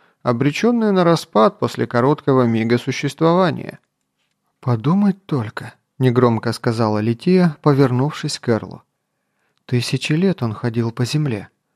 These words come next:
Сколько же людей он загубил, чтобы сохранить собственную жизнь?"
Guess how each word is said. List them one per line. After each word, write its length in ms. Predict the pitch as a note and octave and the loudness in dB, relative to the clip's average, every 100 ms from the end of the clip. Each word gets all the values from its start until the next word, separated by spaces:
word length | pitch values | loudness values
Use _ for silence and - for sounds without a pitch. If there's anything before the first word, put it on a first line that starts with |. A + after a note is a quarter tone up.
| _ _ _ | _ _ _
Сколько 500 | - - G#3+ G#3 G#3 | -18 -4 0 0 0
же 240 | F#3+ G3 F#3+ | 0 2 2
людей 480 | G3 G3+ F#3+ B2+ - | 0 0 0 -2 0
он 220 | C3+ B2+ | -2 0
загубил, 540 | C3+ D3 E3 E3 G3+ | 0 0 2 2 0
чтобы 340 | G3 - F#3 F#3 | -2 -4 -2 -2
сохранить 680 | F#3 - E3 D3 C#3 F3+ | -2 -2 0 0 0 -2
собственную 720 | - B2 A#2+ - D3+ D3+ E3+ F3 | -4 -6 -6 -6 -4 0 0 0
жизнь?" 440 | B3 F#3+ A2+ | 0 -2 -6